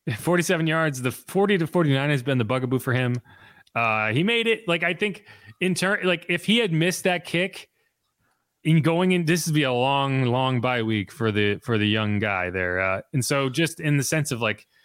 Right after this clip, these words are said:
confidence, made a kick. You know, <laughs> you didn't have a chance at a P A T to even try, but, you know, a one for one is one for one. Uh, all you can do is go out there and kick 'em when they ask you to kick 'em.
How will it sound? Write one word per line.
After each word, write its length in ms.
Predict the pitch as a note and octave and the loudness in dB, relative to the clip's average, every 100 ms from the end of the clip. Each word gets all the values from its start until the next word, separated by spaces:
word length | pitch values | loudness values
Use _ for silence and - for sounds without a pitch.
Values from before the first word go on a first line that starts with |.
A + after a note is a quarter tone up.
| _ _ - | _ _ -10
confidence, 720 | - C#3+ - D3 D#3 - - _ _ _ - | -4 -4 -2 -2 0 -2 -10 _ _ _ -2
made 240 | A#2+ C#3+ | 0 0
a 40 | C#3 | -2
kick. 320 | - C3+ C3+ | -2 -4 -4
You 180 | C#3 B2+ _ - | -10 -12 _ -18
know, 300 | F3+ C#3+ C#3 | -6 0 2
<laughs> 40 | |
you 160 | C#3 B2+ | 2 -2
didn't 180 | C#3 D3+ | 0 2
have 120 | D#3 | 0
a 40 | |
chance 260 | C#3 D#3 D3 | -2 -2 0
at 60 | C3+ | -2
a 60 | |
P 140 | A#2+ C#3+ | 0 0
A 80 | |
T 320 | B2+ B2+ C3+ C3 _ - | 0 0 -2 -4 _ -6
to 120 | C3 | -2
even 200 | C#3 B2 | 0 -2
try, 420 | A2 A#2 C3+ D3+ C#3+ - A2+ C3 C3+ - | -2 -2 -2 -2 -6 -14 -12 -12 -14 -6
but, 260 | B2 B2 A#2+ | -2 -2 -2
you 100 | C3 | -2
know, 340 | C3 A#2+ A2 A2 _ _ _ _ - | -2 -2 -6 -12 _ _ _ _ -6
a 100 | C3+ | -4
one 460 | B2 D#3 C#3+ G3 | -4 -2 2 2
for 140 | G3 F#3+ | 2 2
one 200 | F3 F3 | 2 2
is 160 | D#3 | 2
one 180 | C#3 C#3+ | 0 -2
for 160 | B2+ B2 | -2 -2
one. 240 | A2 G2+ | 0 -2
Uh, 280 | A2 A#2+ B2 A#2 | -2 -2 -2 0
all 140 | C3 D3+ | 0 0
you 100 | E3+ | 2
can 100 | D#3+ | 2
do 100 | D3+ | 2
is 80 | B2 | 2
go 140 | C#3 | 0
out 140 | C#3 | 0
there 100 | C#3 | 0
and 120 | A#2+ G#2+ | 0 0
kick 180 | D#3+ | -2
'em 120 | D3+ B2 | -2 0
when 120 | A#2 | 0
they 80 | A2+ | 0
ask 240 | C3 B2+ | -2 -2
you 60 | A2+ | -4
to 80 | |
kick 160 | G2+ D3+ | -2 -4
'em. 140 | D#3 | -4